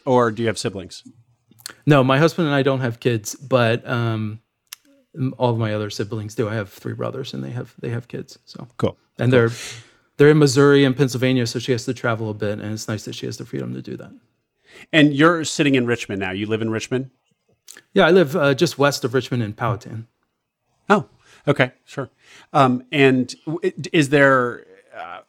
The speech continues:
Speaker 1: what does, um, headquarters look like for you guys? Is there, you're not fully remote, or are you?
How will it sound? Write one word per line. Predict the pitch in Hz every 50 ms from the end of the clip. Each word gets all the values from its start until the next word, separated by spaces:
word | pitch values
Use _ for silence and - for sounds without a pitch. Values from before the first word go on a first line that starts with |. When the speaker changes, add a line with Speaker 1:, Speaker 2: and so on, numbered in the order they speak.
| _ _ 175 151 165 _ _ _ _
Speaker 1:
what | - 151 139 156 151
does, | 151 143 123 - - - - _ _ _
um, | - 131 117 110 104 104 101 107 -
headquarters | 123 123 147 143 143 - 131 120 101 101 98 92 -
look | 107 104 - -
like | 104 92 92 - _ _ _
for | _ - 117
you | 107 101 101
guys? | 92 92 87 85 87 87 - -
Is | - 110 -
there, | - 113 110 104 101 98 95 92 -
you're | _ 120 117
not | 120 117 110 - _ _ _
fully | - - 113 107 101
remote, | 98 98 98 107 117 117 123 -
or | - 120
are | 104 101 101
you? | 92 87 85